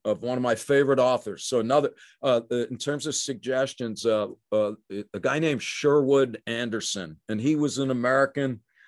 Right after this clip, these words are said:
novelist, and he wrote a book called Winesburg, Ohio, that I like quite a bit.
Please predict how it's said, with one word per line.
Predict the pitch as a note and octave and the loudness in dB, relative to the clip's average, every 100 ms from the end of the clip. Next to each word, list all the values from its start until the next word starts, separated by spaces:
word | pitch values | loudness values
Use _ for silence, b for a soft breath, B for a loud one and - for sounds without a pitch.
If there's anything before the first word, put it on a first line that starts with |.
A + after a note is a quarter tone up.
| b - | b -6
novelist, | C3+ B2 A#2 A2 A2 G#2+ - - | -2 0 0 -2 -6 -6 -8 -2
and | A2+ A2 F#2+ | -2 -2 -4
he | B2 | 0
wrote | C3+ C#3 | 4 4
a | A#2 | 2
book | B2 - | -2 -2
called | B2 G#2+ | -4 -2
Winesburg, | G2+ G#2+ A#2 A#2 - - B2 A#2 G#2+ | -4 -6 -4 -4 -4 2 4 4 4
Ohio, | G#2+ - A#2 A2+ G#2 F2+ E2+ - _ G#2+ | 0 0 -2 -2 -2 -4 -8 -14 _ -2
that | A2 A2 | 0 2
I | A#2 | 4
like | A#2 A2+ A2 _ | 4 2 0 _
quite | B2 A2 F#2+ | -2 -2 -2
a | |
bit. | F2 C#3 A#2 | 0 2 2